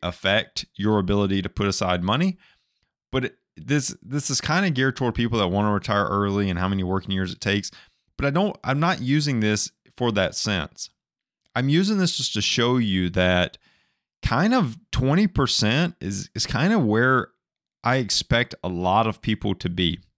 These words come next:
If you're not saving twenty percent of your money, uh, every single month,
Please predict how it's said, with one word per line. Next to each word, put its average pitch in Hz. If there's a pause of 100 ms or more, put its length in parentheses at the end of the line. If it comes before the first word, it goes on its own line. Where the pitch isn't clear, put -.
(400)
If 107
you're 185
not 117
saving 104
twenty 101
percent 98
of 90
your 90
money, 92 (600)
uh, 87
every 104
single 101 (200)
month, 92